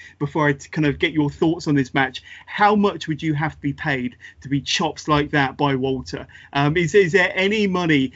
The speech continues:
that you would be prepared to kind of say, "Yes, a million dollars, two million dollars, and I'll take a chop from Walter"?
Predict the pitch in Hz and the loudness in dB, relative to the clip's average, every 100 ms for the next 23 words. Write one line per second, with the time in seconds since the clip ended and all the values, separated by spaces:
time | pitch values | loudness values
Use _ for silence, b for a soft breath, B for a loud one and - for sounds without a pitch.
0 | B - 156 160 170 170 147 - 170 147 | B -2 0 0 0 -2 -4 -4 -4 -4
1 | - - 180 185 202 165 - 151 180 160 | -8 -10 -6 -2 -2 -2 -4 -4 0 0
2 | 143 160 156 170 170 165 156 165 170 170 | 0 2 2 2 2 2 2 2 2 2
3 | 165 160 156 156 151 143 - 202 185 170 | 2 0 0 2 2 0 0 0 2 2
4 | 160 147 160 151 143 147 147 156 151 143 | 2 2 0 2 2 0 2 0 0 -2
5 | 165 - 147 139 143 139 143 | -4 -2 0 2 0 0 -4